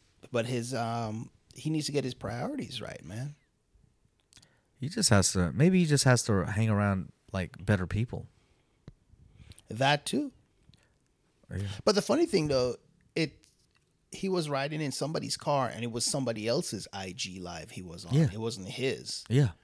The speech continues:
Speaker 1: But in the first place, <sighs> I don't know. Like,
Speaker 2: There's no need to hold a gun out.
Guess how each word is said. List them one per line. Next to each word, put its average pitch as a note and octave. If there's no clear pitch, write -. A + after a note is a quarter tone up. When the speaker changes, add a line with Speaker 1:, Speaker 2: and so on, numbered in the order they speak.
Speaker 1:
But B2+
in A#3
the A#3+
first D4
place, E3
<sighs> -
I A3
don't G3
know. F2
Like, E2+
Speaker 2:
There's F#3+
no F#3+
need G#2
to F#2
hold F2
a F2
gun E2+
out. A#2